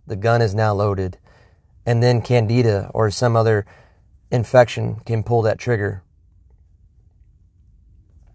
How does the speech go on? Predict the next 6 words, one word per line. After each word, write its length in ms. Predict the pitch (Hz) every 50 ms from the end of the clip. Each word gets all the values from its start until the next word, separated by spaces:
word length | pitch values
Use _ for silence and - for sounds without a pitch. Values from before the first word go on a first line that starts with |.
| - - - - - - - - - -
Inflammation 600 | 135 135 117 117 120 120 123 127 120 - 117 110
affects 440 | 101 87 - - 131 131 - - -
our 120 | 107 104
thyroid 500 | 95 - 110 113 113 110 104 98 98 92
via 180 | 98 101 101 95
cortisol. 680 | - - - 123 113 101 - - 98 95 98 95